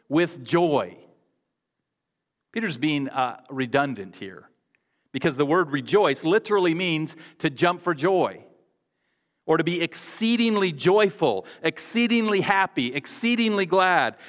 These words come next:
So Peter says, "Jump for joy with joy." And notice that the joy, uh, that he speaks of is inexpressible.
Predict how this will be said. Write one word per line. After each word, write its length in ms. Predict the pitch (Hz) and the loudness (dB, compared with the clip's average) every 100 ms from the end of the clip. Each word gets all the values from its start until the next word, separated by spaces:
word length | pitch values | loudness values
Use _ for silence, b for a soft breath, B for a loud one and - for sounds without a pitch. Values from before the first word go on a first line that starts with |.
| - | -4
So 160 | 175 | -4
Peter 280 | 196 254 226 | 0 2 2
says, 320 | - 175 151 B 175 139 | 2 0 0 B -14 -12
"Jump 400 | 117 226 277 - | 0 2 2 0
for 160 | 208 170 | -2 -2
joy 420 | 131 196 226 220 | 2 4 6 4
with 260 | 202 156 | 2 0
joy." 580 | 127 175 254 240 117 98 - _ _ _ _ _ _ _ _ _ _ 127 | 0 4 6 6 4 -4 -18 _ _ _ _ _ _ _ _ _ _ -4
And 120 | 160 | 2
notice 380 | 226 220 196 - 143 | 4 4 4 -4 -4
that 240 | 160 175 170 | 0 0 2
the 80 | 175 | -2
joy, 600 | 131 147 226 233 214 180 B B | 2 4 6 6 6 2 B B
uh, 140 | - 156 | -4 0
that 200 | 151 196 | 2 2
he 80 | 175 | 0
speaks 360 | - 220 - | -4 -4 2
of 180 | 196 170 | 2 6
is 220 | 180 165 | 4 4
inexpressible. 1300 | 160 208 226 226 - - 214 226 - 196 143 101 92 | -4 -2 -2 -2 -6 -6 -2 -2 0 0 0 -2 -6